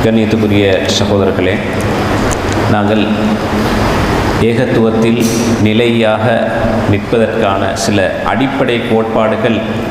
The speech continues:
என்ற வகையில் சென்ற வாரம் நாங்கள், அஹ், ஒரு சில விடயங்களை நாங்கள் பார்த்தோம்.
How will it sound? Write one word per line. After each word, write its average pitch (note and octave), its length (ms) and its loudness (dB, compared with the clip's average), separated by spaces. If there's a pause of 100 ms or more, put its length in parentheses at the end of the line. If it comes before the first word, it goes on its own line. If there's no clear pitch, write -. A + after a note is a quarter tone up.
(420)
என்ற A2+ 240 2
வகையில் G#2+ 580 2 (580)
சென்ற A#2+ 420 2
வாரம் G#2 380 2 (400)
நாங்கள், G#2+ 400 2 (1000)
அஹ், F#2+ 320 0
ஒரு G#2+ 240 2
சில G2+ 300 2 (500)
விடயங்களை A2+ 520 2
நாங்கள் G2+ 280 0
பார்த்தோம். G2+ 440 -2